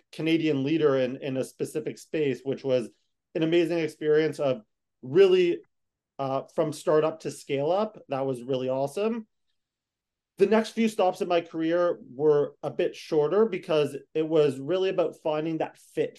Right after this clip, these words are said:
for me. And I took, uh, two roles that I sort of realized either I wasn't the right fit for that role or the role wasn't the right fit for me.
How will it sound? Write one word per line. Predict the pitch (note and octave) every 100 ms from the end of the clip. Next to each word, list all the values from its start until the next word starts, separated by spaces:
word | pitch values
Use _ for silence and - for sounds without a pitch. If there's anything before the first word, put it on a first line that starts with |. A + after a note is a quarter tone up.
| -
for | E3+
me. | F3+ F#3+ F#3
And | - D3 C#3+ C#3+
I | D3
took, | C#3 - E3 - _ _
uh, | C#3+ C#3 C3+ - _ -
two | - F#3+
roles | D#3+ D#3+ F3 D3
that | C#3 D3+ - _ _ _ _ _
I | D#3 C#3+
sort | G3 F#3
of | D3
realized | D#3+ E3 E3 D#3+ B2 - _ _ _
either | D#3+ D#3+ D#3 C#3+ - _
I | E3+ F3
wasn't | E3+ E3+ E3 D#3
the |
right | D3+ D3+
fit | - D#3 -
for | D#3
that | C#3+
role | C3+ D3 F#3 G#3 -
or | E3+ E3+
the | D#3+
role | D#3 D#3
wasn't | C#3+ C#3+ C#3+
the | B2+
right | B2+ -
fit | - - -
for | A2+
me. | A2+ C#3+ A3 B3+